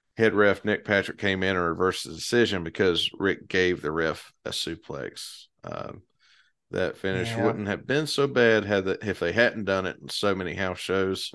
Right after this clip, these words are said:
Speaker 1: <laughs>
Speaker 2: Yeah, okay.
Speaker 1: as in over the past couple of months. So Meltzer gives it three and a quarter. It's a, it's a great match. Um,
Speaker 2: Oh, yeah.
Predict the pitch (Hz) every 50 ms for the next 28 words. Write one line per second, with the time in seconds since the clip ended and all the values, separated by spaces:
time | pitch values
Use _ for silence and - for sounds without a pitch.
0 | 101 - _ - - 208 196 156 - 151 143 156 - - - - - - - -
1 | - - - _ - - - - 87 87 85 73 58 71 67 - 76 78 78 90
2 | 82 80 73 - - - 85 82 - 78 78 78 78 76 73 - - - - -
3 | - _ _ _ _ _ _ _ _ _ _ - - - 98 98 98 92 90 82
4 | 92 107 - - _ _ _ _ _ _ - - 104 117 117 110 - 117 107 110
5 | 101 92 - 107 110 110 104 98 - - 110 139 156 175 175 - - - - 185
6 | 190 - 220 190 156 - - 90 95 143 147 - 80 95 113 120 98 - - -
7 | - - - - - - - - 92 92 92 92 92 - 196 254 262 254 294 226
8 | 147